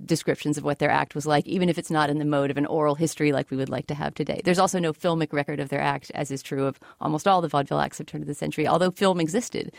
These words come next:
Film was born the same year as Buster Keaton, or at least the popular year that's given for the birth of film, when the Lumiere brothers first projected their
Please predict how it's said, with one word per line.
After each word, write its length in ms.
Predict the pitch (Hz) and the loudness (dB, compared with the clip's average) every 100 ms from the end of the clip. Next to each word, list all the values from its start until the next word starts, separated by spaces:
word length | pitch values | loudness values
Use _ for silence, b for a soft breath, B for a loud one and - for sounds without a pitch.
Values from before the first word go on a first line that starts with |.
| B | B
Film 240 | B 151 151 | B -6 -2
was 140 | 151 | -2
born 300 | - 151 156 | 0 2 4
the 60 | 160 | 2
same 260 | 165 160 | 2 2
year 140 | 160 156 | 4 2
as 120 | 151 | 2
Buster 240 | 156 - | -2 -2
Keaton, 320 | 160 202 170 147 | -4 -4 -2 -4
or 40 | |
at 80 | 147 | -2
least 200 | 147 - | -4 -2
the 160 | 147 - B B | -4 -4 B B
popular 580 | - 170 170 151 147 - - | -2 0 0 0 0 -2 -4
year 280 | 156 151 | 2 2
that's 160 | 143 - | 2 0
given 340 | - 147 143 | 4 4 4
for 340 | 139 143 135 135 b b - | 2 0 0 -2 b b -12
the 440 | 151 147 139 139 - | 0 0 0 -4 -4
birth 260 | 160 170 170 | 2 2 2
of 100 | 147 | 0
film, 240 | 147 135 | 0 2
when 120 | 143 | 0
the 40 | 143 | 2
Lumiere 360 | 147 147 147 | 4 4 4
brothers 320 | 143 147 147 - | 4 2 0 -4
first 200 | 156 - | -6 -6
projected 440 | 151 156 - 143 | -6 -6 -4 0
their 320 | 151 156 151 | 2 2 0